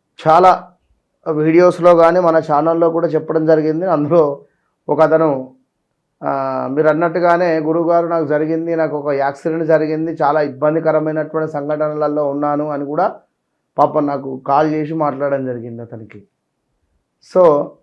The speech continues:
తులారాశి వారు చాలా ఇబ్బందులు ఎదుర్కొన్నటువంటి సందర్భాలు రెండు వేల ఇరవై నాలుగులో. అంటే, వారి వ్యవహారిక నామం ఏమైనా చేంజ్ ఉంటేనో, లేదా జన్మనామం ప్రకారంగా పేరు పెట్టకుంటేనో,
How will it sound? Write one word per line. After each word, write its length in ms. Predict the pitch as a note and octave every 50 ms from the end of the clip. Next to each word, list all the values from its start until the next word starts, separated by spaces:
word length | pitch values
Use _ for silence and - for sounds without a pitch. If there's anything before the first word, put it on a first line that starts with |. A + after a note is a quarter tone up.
| _ _ _ _ _ _ _ _ _ _ _ _ D3 -
తులారాశి 500 | D3+ D#3+ E3+ F3 F3 F3 E3+ E3 E3 E3
వారు 280 | D#3+ D#3+ D#3+ E3 E3 E3 E3
చాలా 400 | D3+ D3+ D#3+ D#3 D3 C#3 - - - _ _ _ _ _ _ _ _ -
ఇబ్బందులు 420 | D3 C3 B2+ D#3+ E3 E3+ F3 E3+
ఎదుర్కొన్నటువంటి 720 | E3 D3 D3+ D3+ D3 - D#3+ D#3+ D#3+ D3+ D#3 - D3+ D3 C#3
సందర్భాలు 720 | C#3 C3+ C3+ C#3+ C#3+ C#3 C#3 D3 D3 D3 D#3 D#3 D#3 D#3+ - _ _ _ _ _ _ _ _ _
రెండు 220 | B2 C3 C#3 D3 D3
వేల 160 | D#3 D#3+ D#3
ఇరవై 240 | C#3+ C3 C#3 D3+ D3
నాలుగులో. 520 | C#3 C#3 C#3 C#3 C#3+ D3 D3+ D#3+ D#3+ D#3+
అంటే, 560 | D#3+ D3 D3 F#3+ F#3 D#3 C3 C3+ C#3+ - - _ _ _ _ _ _ _ _ _ _ _ _ -
వారి 220 | C#3+ E3 E3+ D#3+
వ్యవహారిక 520 | C3+ C3+ C3+ C#3+ D3 D#3+ F3 F3+ F#3 F3 F#3+
నామం 420 | F#3 F#3 F3+ F#3 F#3 F#3 F3+ F3+
ఏమైనా 320 | F3+ F3+ F3+ F3+ F3+ F3+
చేంజ్ 360 | F3+ F3+ - F3 E3+ F3 F3+ F3+
ఉంటేనో, 600 | F3 E3+ E3+ F3+ F3+ F3+ F3 F3 F3+ - - - - _ _ _ _ _ _
లేదా 580 | F#3 F#3 F#3+ F#3 G3 G3 F#3 E3+ D#3 D3+ - - C#3
జన్మనామం 600 | B2 C3+ C#3 C#3+ D#3 E3+ F3 F3+ F#3 F#3+ F#3 F3
ప్రకారంగా 520 | F3+ F3+ F3 F3+ F3+ F3 F3 F3+ F3+ F#3
పేరు 340 | F3+ F3+ - D3 D3+ E3+ E3+
పెట్టకుంటేనో, 1000 | D#3+ - D3+ D3 - F3 D#3 F3 F3 E3 E3 F3 F3 E3+ F3 F3+ F3+ F3+ F3+ -